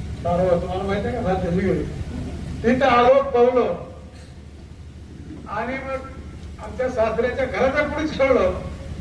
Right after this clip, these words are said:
पण हेच बायको आहे, मग मला काय माहिती? मग आले बाबा आमचे आबा, शंकरराव. आमच्या, आम्हाला लोक डोंगरातले म्हणतात.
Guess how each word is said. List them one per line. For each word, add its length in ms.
पण 100
हेच 360
बायको 300
आहे, 140
मग 80
मला 200
काय 260
माहिती? 400
मग 140
आले 340
बाबा 240
आमचे 220
आबा, 460
शंकरराव. 480
आमच्या, 460
आम्हाला 340
लोक 320
डोंगरातले 640
म्हणतात. 360